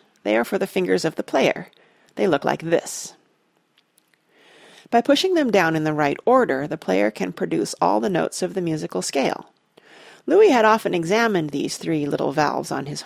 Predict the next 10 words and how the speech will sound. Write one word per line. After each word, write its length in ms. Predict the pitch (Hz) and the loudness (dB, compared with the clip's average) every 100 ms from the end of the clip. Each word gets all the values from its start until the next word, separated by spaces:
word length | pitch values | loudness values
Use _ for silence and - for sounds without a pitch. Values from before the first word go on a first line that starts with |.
| - | -2
horn, 240 | 147 131 - - - - | -2 -2 -10 -20 -20 -4
but 100 | 202 | 2
he 60 | |
had 120 | 226 214 | 2 2
never 180 | 214 | 0
been 140 | 294 190 | 0 0
able 160 | 160 | 0
to 140 | 170 175 | -2 -4
use 340 | 180 233 240 | -2 -2 -4
them. 320 | - - 175 | -8 -12 -12